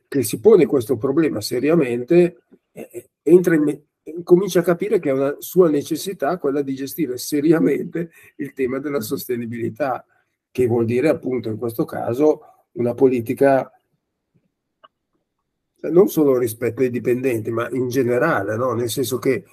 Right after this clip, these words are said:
il concetto di scopo aziendale, per esempio, è un aspetto motivazionale potenzialmente fa-, la trasparenza. Cioè, come si fa a superare il, il, il, il presupposto di diffidenza reciproca,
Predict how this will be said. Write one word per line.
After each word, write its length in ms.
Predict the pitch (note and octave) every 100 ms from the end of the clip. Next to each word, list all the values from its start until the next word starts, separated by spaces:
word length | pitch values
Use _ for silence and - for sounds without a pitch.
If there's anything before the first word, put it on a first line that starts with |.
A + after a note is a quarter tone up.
| _ _
il 120 | - A2
concetto 440 | C#3 A#2 C#3 D3+
di 80 | C#3
scopo 300 | - C#3 D3
aziendale, 580 | C#3 F#3+ D3+ B2 F3 F#3
per 160 | A#2+
esempio, 680 | B2 B2 C#3 D#3 E3 D3+ - _ _ _
è 120 | A2+
un 120 | B2+
aspetto 380 | C#3 - A#2 E3+
motivazionale 1080 | D3+ - A2+ A2 - A#2+ A#2 A2+ D3 D#3 - _ _ _
potenzialmente 760 | - B2 C3 A2 A#2+ A#2+ B2 A#2+
fa-, 120 | -
la 160 | B2+ B2+
trasparenza. 1000 | C3+ B2 - C3 C#3+ B2 A2 - A#1+ - _ _ _ _ -
Cioè, 240 | - A#2+ _ - - - - - - -
come 220 | D3+ D3
si 120 | D3
fa 180 | C3+ C#3
a 40 |
superare 920 | A#2 B2 A2+ B2 A#2 A#2+ B2 B2 B2 _ _ -
il, 240 | B2 A#2
il, 680 | C3+ B2+ B2 A#2+ A#2 A2+ A2 _ _ _ _ _ -
il, 360 | A2+ A2 A#2 -
il 100 | A2+
presupposto 1300 | C3 C3 A2+ C3+ C3+ B2+ C#3 C3+ C3 B2+ B2 B2 A#2+
di 140 | A#2 C#3
diffidenza 600 | C#3+ - C#3 C#3+ C3+ C#3+
reciproca, 880 | C3 - B2+ A2 A2 A2 A2 A2+